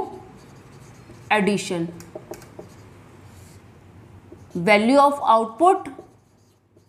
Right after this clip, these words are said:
minus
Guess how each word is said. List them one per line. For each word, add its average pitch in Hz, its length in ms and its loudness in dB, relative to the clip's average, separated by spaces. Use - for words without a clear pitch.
minus 226 500 4